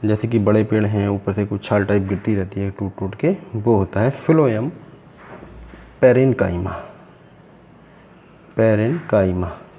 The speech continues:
फ्लोएम पैरेन्काइमा, ठीक है। और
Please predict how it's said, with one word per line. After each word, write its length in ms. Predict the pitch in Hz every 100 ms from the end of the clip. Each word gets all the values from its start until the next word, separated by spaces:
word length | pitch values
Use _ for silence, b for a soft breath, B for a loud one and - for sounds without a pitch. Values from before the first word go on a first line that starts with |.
| -
फ्लोएम 460 | - 147 147 139 147
पैरेन्काइमा, 800 | - 117 113 110 - 92 98 185 - B B B -
ठीक 160 | 139
है। 140 | 147 185 - B B B B B B -
और 480 | 113 107 104 98